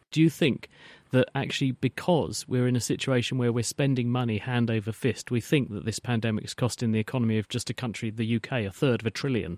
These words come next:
this year, that because they're spending so much money,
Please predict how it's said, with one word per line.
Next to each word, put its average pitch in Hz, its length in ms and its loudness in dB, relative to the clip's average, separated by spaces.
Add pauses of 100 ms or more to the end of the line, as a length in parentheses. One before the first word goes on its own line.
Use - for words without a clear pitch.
(160)
this - 220 0
year, 90 200 -4 (840)
that 131 180 4
because 143 220 4
they're 123 80 -2
spending 107 340 0
so 110 200 0
much 107 240 -2
money, 117 280 2